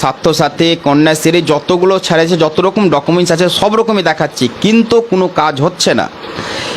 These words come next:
এখানকার সরকার কোনো কাজ করছে না, অথবা এখানকার প্রশাসনও কোনো একটা যে বিষয় নিয়ে একটা চিন্তাভাবনা করবে যে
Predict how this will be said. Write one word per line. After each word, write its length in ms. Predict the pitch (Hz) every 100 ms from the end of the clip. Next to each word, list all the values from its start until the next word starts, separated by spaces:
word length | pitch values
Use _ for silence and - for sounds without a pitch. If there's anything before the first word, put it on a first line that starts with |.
| - 123
এখানকার 440 | 120 165 147 170 160
সরকার 300 | 170 156 170 165 165
কোনো 120 | 170 165
কাজ 120 | 151 147 -
করছে 300 | 156 156 190
না, 120 | 196 190 131
অথবা 240 | 151 151
এখানকার 420 | 156 156 156 151 165
প্রশাসনও 460 | 151 147 160 170 160
কোনো 200 | 160 160 160 - - - - -
একটা 240 | 185 - 156
যে 120 | 156 147
বিষয় 240 | 147 - 160
নিয়ে 160 | 160 156
একটা 140 | 160 165
চিন্তাভাবনা 460 | 156 151 156 160 160 160
করবে 220 | 156 156
যে 80 | 160